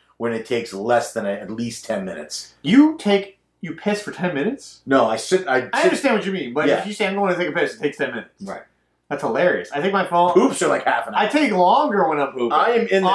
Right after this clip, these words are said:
Speaker 1: there.
Speaker 2: 'cause I have my phone.
Speaker 1: I'm in there for half an hour for a poop. I do
Speaker 2: Man.
Speaker 1: it at work, at home, no matter where. I've
Speaker 2: That's
Speaker 1: done it
Speaker 2: awesome.
Speaker 1: at Wendy's. I, if, when I go to the bathroom,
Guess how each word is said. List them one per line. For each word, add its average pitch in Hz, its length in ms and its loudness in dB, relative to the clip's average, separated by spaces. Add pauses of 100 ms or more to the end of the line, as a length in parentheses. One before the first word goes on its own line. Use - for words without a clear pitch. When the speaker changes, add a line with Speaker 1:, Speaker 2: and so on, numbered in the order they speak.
Speaker 1:
there. 143 140 -4
Speaker 2:
'cause 175 140 -10
I 170 60 0
have 165 180 0
my 135 80 -10
phone. 196 300 2
Speaker 1:
I'm 220 100 0
in 233 60 -2
there 226 100 2
for 147 200 0
half 165 280 -2
an 151 80 -2
hour 131 320 2
for 101 180 -12
a 98 60 -8
poop. - 260 -16 (240)
I 147 140 2
do 165 140 2
Speaker 2:
Man. 160 80 2
Speaker 1:
it 147 60 -2
at 143 140 2
work, 196 320 4
at 135 120 -6
home, 185 320 4
no 160 60 -2
matter 147 200 4
where. 185 300 4
I've 127 60 -8
Speaker 2:
That's - 120 -4
Speaker 1:
done 202 100 4
it 196 60 2
Speaker 2:
awesome. 147 120 2
Speaker 1:
at 143 40 -2
Wendy's. 185 540 -2 (220)
I, 156 140 2
if, - 240 0
when - 140 2
I - 60 4
go 277 140 2
to 277 60 0
the 247 60 0
bathroom, 202 580 2